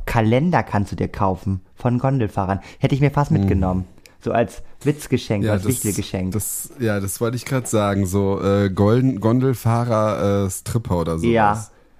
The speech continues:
Speaker 1: also wenn ich irgendwann mal auswandern sollte,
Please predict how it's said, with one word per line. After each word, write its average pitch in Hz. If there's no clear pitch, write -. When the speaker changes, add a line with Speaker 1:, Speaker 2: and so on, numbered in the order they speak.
Speaker 1:
also 110
wenn 147
ich 151
irgendwann 120
mal 107
auswandern 101
sollte, 98